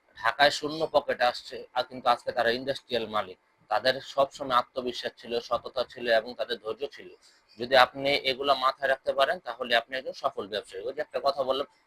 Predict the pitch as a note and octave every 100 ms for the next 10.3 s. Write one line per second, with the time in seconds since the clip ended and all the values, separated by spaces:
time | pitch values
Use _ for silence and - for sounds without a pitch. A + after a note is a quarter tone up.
0 | _ - B2+ D#3+ E3 D3 A#2+ G2+ F2+ -
1 | D3+ D#3 - C#3 C3 C#3+ - B2+ B2+ A#2+
2 | B2 - - G#2 F#2+ F#2 - _ _ -
3 | C3 D3+ C#3+ B2+ C3+ C3 D#3+ - C#3 A#2
4 | F#2+ F#2+ - - - _ _ _ _ _
5 | _ _ _ _ D3 D3 D#3 C#3 D3 A#2
6 | F#2+ _ - - - C#3 - C3 C#3+ C#3
7 | C3+ C3+ C#3+ D3 C#3+ D3 A2+ G#2 - _
8 | _ _ _ _ _ _ _ - _ _
9 | _ _ - B2+ C#3 D3 - C#3 C#3 C3+
10 | C#3 C3 C#3